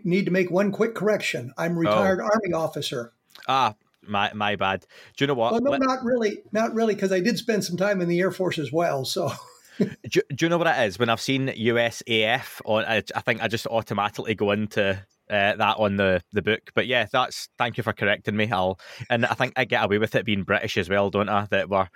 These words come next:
Speaker 2: we're not as au fait with the American military as perhaps someone on the other side of the pond would be. Uh, but Kevin, you've got quite an interesting background, let alone what you've been involved in over the decades in terms of U F Os.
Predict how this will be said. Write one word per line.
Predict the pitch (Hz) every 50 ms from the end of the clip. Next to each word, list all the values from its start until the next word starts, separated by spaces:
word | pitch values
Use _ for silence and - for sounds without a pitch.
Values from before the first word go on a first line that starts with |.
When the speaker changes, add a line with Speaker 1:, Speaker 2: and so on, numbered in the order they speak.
| - - - - -
Speaker 2:
we're | 113
not | 113 123 110
as | 117 110 101 117
au | - 110 110
fait | 104 - - 110 107 107
with | 107 107 -
the | - 107
American | 95 95 98 98 98 - - 95 95 98
military | 98 90 104 101 - - 110 101 104 -
as | 104 101 -
perhaps | - 107 - 110 104 101 - -
someone | - 117 101 98 101 98
on | 95 95
the | 98 98
other | 95 98 -
side | - 104 101 90
of | - 95
the | 92
pond | - 107 101 104 104
would | 104 117 98 -
be. | 117 117 113 - _ _ _ _ - - - 120 -
Uh, | 113 117 120 - -
but | - 143 - -
Kevin, | - 151 160 165 180 151 127 113
you've | 117 127 135 -
got | - 131 - -
quite | - - 110
an | 110
interesting | 104 - 120 110 - - 107 95 90
background, | - - 98 - - - 139 127 120 110 104 92 - -
let | - - -
alone | 107 101 104 101 98 98 95 87 -
what | 101 104 110 -
you've | 107 101 90
been | - 98
involved | 92 90 82 92 95 101 107 -
in | - 113 110
over | 110 107 92
the | 101 101
decades | 90 - 98 98 - - - 104 98 -
in | 98 95
terms | - 110 104 98 92 101
of | 95
U | 95 92
F | 92 92 92 - -
Os. | 110 117 120 117 107 -